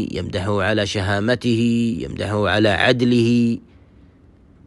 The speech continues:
لكن لا يشترط أن يكون محبا له أو معظما له. ربما يمدح كافرا، يمدح فيه كرمه، يمدح فيه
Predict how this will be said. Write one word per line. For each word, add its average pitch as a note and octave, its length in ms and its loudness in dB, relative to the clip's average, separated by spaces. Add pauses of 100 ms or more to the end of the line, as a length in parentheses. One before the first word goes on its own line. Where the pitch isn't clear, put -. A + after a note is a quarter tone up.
(380)
لكن C3+ 280 4
لا F#3 220 8
يشترط D#3 500 4
أن B2+ 80 2
يكون B2+ 340 0 (540)
محبا A#2+ 420 2
له A#2 400 4
أو A2 100 0
معظما A2 520 0
له. A2+ 320 -2 (480)
ربما F3 420 6
يمدح E3+ 580 2
كافرا، A#2+ 480 2 (1600)
يمدح B2 380 2
فيه C#3 300 2
كرمه، D3 420 4
يمدح A2 320 -2
فيه A#2+ 460 -2